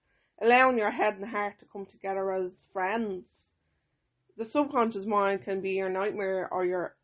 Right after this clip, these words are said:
or become your best friend. For many years it was my nightmare, because I allowed my limiting beliefs to, to tell me what to think.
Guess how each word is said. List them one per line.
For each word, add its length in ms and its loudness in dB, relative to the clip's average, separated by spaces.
or 460 2
become 400 -6
your 140 0
best 320 -8
friend. 440 -4
For 140 -4
many 300 2
years 360 6
it 60 -2
was 160 -2
my 200 -4
nightmare, 520 -6
because 440 -10
I 180 -2
allowed 400 0
my 240 -4
limiting 520 -6
beliefs 420 -8
to, 140 -10
to 100 -10
tell 240 -6
me 140 0
what 200 -2
to 60 -20
think. 300 -12